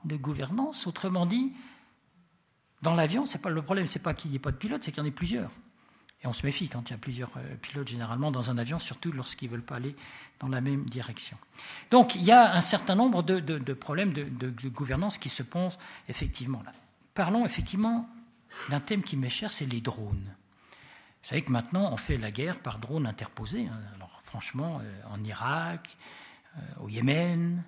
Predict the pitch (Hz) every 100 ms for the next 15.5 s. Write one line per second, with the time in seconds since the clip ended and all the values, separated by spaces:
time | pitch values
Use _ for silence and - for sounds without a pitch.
0 | - - - _ _ - 107 - 113 113
1 | 170 196 - 131 147 110 90 104 123 107
2 | 101 117 120 104 98 123 104 101 92 90
3 | 107 - _ _ _ _ _ _ _ _
4 | _ _ _ _ _ _ _ _ _ _
5 | 143 139 - 262 185 143 127 127 - -
6 | _ _ _ - 175 - 180 156 175 214
7 | 214 - 170 185 175 - 165 160 - -
8 | 127 123 123 - 156 131 123 120 120 -
9 | 175 - 208 165 117 113 104 110 - 110
10 | - 110 110 113 127 135 117 107 101 -
11 | 120 107 101 - 120 143 190 - - 127
12 | 113 - - 147 - - - - - 127
13 | - 101 101 - 123 - 165 202 185 -
14 | 160 - - - - - - _ _ _
15 | - 247 262 277